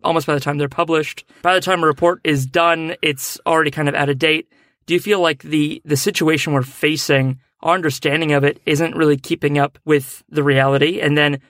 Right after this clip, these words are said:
your studies, of course, are trailing a little behind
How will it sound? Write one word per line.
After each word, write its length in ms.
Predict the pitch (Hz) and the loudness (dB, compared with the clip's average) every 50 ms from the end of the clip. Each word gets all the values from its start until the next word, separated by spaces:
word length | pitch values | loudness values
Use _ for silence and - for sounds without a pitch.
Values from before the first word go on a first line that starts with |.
| _ _ | _ _
your 160 | - 156 156 | -2 0 0
studies, 400 | 139 - - 202 214 214 190 147 | 0 0 -2 -2 0 0 0 0
of 140 | 143 143 131 | 0 -2 -2
course, 300 | - - 156 151 143 - | 0 2 2 2 2 2
are 320 | 160 151 139 139 135 143 - _ - | 2 2 2 2 0 -2 -6 _ -6
trailing 340 | - 165 160 156 151 151 | -2 0 0 0 0 -2
a 40 | 147 | 0
little 120 | 143 143 143 | 0 0 0
behind 520 | 147 147 143 151 151 143 143 139 143 | 0 -2 -2 0 0 0 0 -2 -4